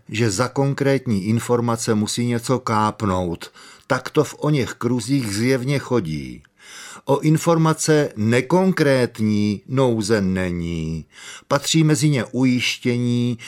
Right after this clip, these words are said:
že u obřích zbrojařských zakázek se korumpovat sluší hezky civilizovaně,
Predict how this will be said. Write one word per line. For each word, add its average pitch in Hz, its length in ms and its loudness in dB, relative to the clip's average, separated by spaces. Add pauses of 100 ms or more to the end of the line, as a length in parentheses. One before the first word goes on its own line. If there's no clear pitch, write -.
(100)
že 151 180 2
u 139 140 -2
obřích 147 540 0
zbrojařských 110 800 -2
zakázek 101 720 -2 (160)
se 139 200 0
korumpovat 147 800 2
sluší 117 480 -2
hezky 110 440 0
civilizovaně, 101 1120 2